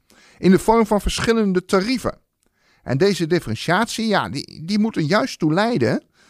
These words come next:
dat er een verschuiving van die, van die vraag plaatsvindt, hè, binnen het bestaande aanbod. Waarmee, eh, nou ja, een grote groep, eh, starters bijvoorbeeld ten koste van een andere groep beleggers,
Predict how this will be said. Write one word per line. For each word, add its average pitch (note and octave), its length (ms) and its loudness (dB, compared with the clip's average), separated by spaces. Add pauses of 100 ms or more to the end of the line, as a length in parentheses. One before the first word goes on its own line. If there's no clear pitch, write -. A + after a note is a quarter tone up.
(140)
dat E3 140 -4
er G3+ 80 -2
een G3 60 0
verschuiving G#3 680 -2
van E3+ 100 -2
die, D#3 300 -6
van - 220 -4
die F3 120 0
vraag G#3 440 -2
plaatsvindt, A2+ 580 -2
hè, A3+ 180 2
binnen F#3 240 2
het D#3+ 100 0
bestaande E3+ 420 2
aanbod. D3+ 500 0 (540)
Waarmee, E3 500 4
eh, D3 180 4
nou A#2 340 -2
ja, A2+ 180 -2
een A#2+ 80 -4
grote G#3 400 2
groep, D3 360 -2
eh, C#3+ 140 4
starters C#3 560 -4
bijvoorbeeld C3+ 580 0 (320)
ten D3 200 -6
koste B3+ 320 -2
van D#3+ 160 0
een D3 80 -2
andere G3 420 0
groep D3 260 0
beleggers, F3 680 2